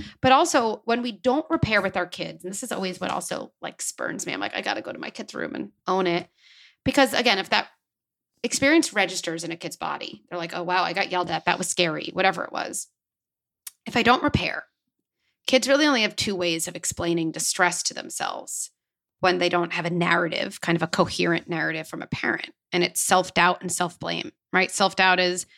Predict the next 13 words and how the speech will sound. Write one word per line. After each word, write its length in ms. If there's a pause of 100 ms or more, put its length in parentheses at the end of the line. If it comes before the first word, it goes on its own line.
(480)
"I 60
don't, 220
I 80
don't, 100
maybe 200
I 100
overreacted 420
that. 200
That 80
wasn't 200
a 40
big 140
deal. 420